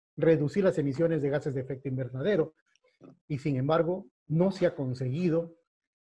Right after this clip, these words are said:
un, un, un, un éxito, digamos. Y eso, ¿sí? ¿Lo ha hecho quién? Esta pandemia. Para mí, realmente, este es un experimento de escala mundial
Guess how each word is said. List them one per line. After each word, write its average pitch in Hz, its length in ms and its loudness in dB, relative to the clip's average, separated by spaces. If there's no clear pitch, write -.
un, 135 160 -2
un, 175 220 -4
un, 175 220 -4
un 175 180 0
éxito, 156 560 0
digamos. 143 560 -2
Y 120 280 -8
eso, 220 460 0
¿sí? - 300 -12
¿Lo 156 160 2
ha 254 60 8
hecho 247 260 2
quién? 175 440 0
Esta 190 260 0
pandemia. 190 460 -4
Para 170 200 2
mí, 262 380 2
realmente, 175 600 2
este 202 260 -2
es 190 100 -4
un 233 120 -2
experimento 185 580 -2
de 151 80 -2
escala 165 320 -4
mundial 143 600 -2